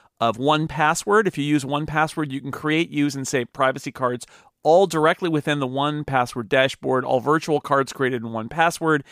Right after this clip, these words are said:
have the same security ben-, benefits as all the other privacy cards. Setting spending limits, create single-use or merchant lock cards whenever you want. Go to privacy dot com slash incomparable. Sign up for an account. New customers automatically get five dollars to spend on their first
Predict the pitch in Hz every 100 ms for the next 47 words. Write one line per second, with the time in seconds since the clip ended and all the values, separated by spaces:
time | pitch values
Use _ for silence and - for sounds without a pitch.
0 | - - 123 123 - 185 156 120 135 127
1 | 113 117 120 117 - 120 113 113 101 -
2 | 135 143 139 117 113 117 104 107 117 113
3 | 104 - - _ - - 98 101 - -
4 | 156 151 147 139 135 - - _ 104 90
5 | - 156 156 151 139 135 120 110 127 -
6 | - 113 110 - 117 113 104 110 120 135
7 | 139 131 113 95 - - 180 214 - 175
8 | 135 120 - - _ - 202 220 180 -
9 | 123 95 - - 151 143 - - - -
10 | 127 120 123 - 156 196 202 170 143 165
11 | - _ - 175 220 - 165 139 - 175
12 | - 160 202 214 - - 170 143 160 170
13 | 160 - 147 117 _ 202 208 160 131 113
14 | 107 - - - 127 120 101 - 175 180
15 | -